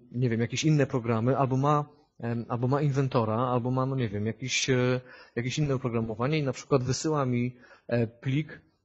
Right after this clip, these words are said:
e, w formacie step, sat, I G S, e, albo, no nie wiem, catia, N X. No i teraz coś muszę z tym zrobić, nie otworzę tego nigdzie, ale w inwentorze L T jak najbardziej cała ta lista translatorów,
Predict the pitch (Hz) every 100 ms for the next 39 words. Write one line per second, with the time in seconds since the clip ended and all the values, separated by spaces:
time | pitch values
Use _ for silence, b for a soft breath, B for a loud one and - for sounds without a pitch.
0 | - 120 117 117 110 123 117 127 123 123
1 | 117 117 110 - 127 147 - - 123 135
2 | - - - 127 120 123 135 156 - -
3 | b b b b 117 120 120 120 123 131
4 | 135 135 117 110 110 101 b b _ 156
5 | - 131 123 143 151 135 131 147 - -
6 | - _ 123 123 147 143 - 143 139 139
7 | - 151 156 120 - 131 - 123 113 110
8 | 101 92 104 120 156 175 - - - 165
9 | - 160 147 143 180 156 135 123 120 123
10 | 165 B B - 127 151 135 151 151 151
11 | - - _ - 170 175 160 143 131 156
12 | - 127 - 156 147 143 127 135 117 175
13 | -